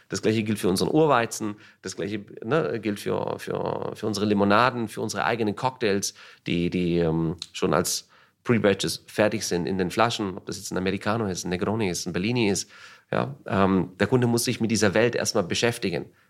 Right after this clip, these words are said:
Das funktioniert mit, mit dem Auge, mit den Händen, mit den Gerüchen, ja, die man wahrnimmt,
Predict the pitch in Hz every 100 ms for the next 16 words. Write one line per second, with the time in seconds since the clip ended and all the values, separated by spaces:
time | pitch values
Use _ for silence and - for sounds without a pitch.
0 | _ 98 - 110 107 104 - - - _
1 | _ - - 71 151 180 180 - _ -
2 | 85 107 135 135 135 - 85 90 110 127
3 | 127 - - - - - - - - 104
4 | 104 98 101 104 101